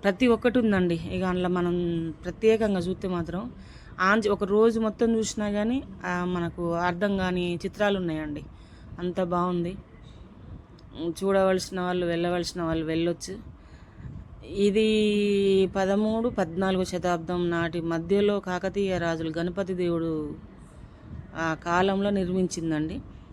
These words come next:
ఇలా శిలాశాసన ప్రకారం ఉంటుందట అండి. ఆ, చాలా, ఈ శివయ్య అండి, ఎంత అందంగా ఉన్నాడో చూడండి.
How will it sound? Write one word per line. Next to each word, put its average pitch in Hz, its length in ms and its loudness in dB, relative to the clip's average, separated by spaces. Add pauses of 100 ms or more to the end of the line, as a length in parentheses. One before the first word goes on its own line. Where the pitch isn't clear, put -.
(140)
ఇలా 185 300 2
శిలాశాసన 190 640 0
ప్రకారం 175 840 -4 (640)
ఉంటుందట 170 500 -2
అండి. 170 300 -4 (1040)
ఆ, 165 60 -8 (120)
చాలా, 180 340 2
ఈ 185 60 4
శివయ్య 202 420 4
అండి, 170 240 2
ఎంత 175 340 -4
అందంగా 185 360 0
ఉన్నాడో 175 260 0
చూడండి. 175 520 -4